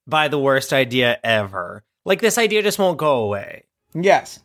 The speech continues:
Speaker 1: It, it, so, okay, so there's the idea for this educational diorama of the five jeweled crown, right?
Speaker 2: Yes.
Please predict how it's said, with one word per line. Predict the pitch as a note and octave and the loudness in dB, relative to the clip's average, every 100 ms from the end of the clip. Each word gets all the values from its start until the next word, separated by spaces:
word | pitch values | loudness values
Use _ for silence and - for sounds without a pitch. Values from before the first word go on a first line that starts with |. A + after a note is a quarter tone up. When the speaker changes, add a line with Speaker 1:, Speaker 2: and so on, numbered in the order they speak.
| _ | _
Speaker 1:
It, | F3 F3+ | -2 0
it, | F3+ F#3 - | 0 -2 -2
so, | G3 F3+ E3 | 0 2 2
okay, | F#3 C3+ A2+ | 0 0 0
so | F3+ | 0
there's | E3 D#3+ | -2 0
the | F3 | 0
idea | F3 E3 F3+ | 0 0 -2
for | F3+ | 2
this | D#3 D3+ | 2 2
educational | C#3 C3+ - D3 - C#3 | 2 0 0 -2 0 -2
diorama | A2 B2 B2 A#2+ A#2+ A2+ G#2 G2+ - | 0 2 4 4 2 2 0 -2 0
of | B2 G#2+ | 0 0
the | A2+ | -4
five | A2 B2+ A#2+ | 0 0 0
jeweled | G#2 A#2 G#2 - | -2 -4 -4 -4
crown, | A#2+ F#2+ E2+ E2+ | 0 0 -2 -4
right? | G#2 A2+ A2+ _ _ _ | -2 -2 -4 _ _ _
Speaker 2:
Yes. | D#3 D3+ - - | 0 2 2 -8